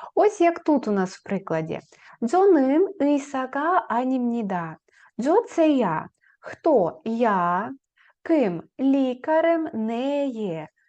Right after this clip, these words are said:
«Дзонин ісака анімніда». Я не лікар. Я лікарем не є.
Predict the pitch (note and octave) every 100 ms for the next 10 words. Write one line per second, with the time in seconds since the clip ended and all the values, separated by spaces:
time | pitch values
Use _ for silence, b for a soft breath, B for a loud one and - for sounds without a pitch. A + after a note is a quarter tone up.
0 | _ _ D#4 D#4 E4 A4 D5 C#4+ C#4 C4+
1 | C#4 C#4 D4+ D4 A#3+ A3+ G#3 F#3+ F3 E3+
2 | - C4+ C#4 G#4 A4 E4 A#3+ A3 G#3 G3+
3 | G3 b b b b B3 D#4 A4+ G4 D4
4 | D4+ E4 E4+ F4 E4+ - A3 B3 C#4+ B3+
5 | G3 E3+ E3+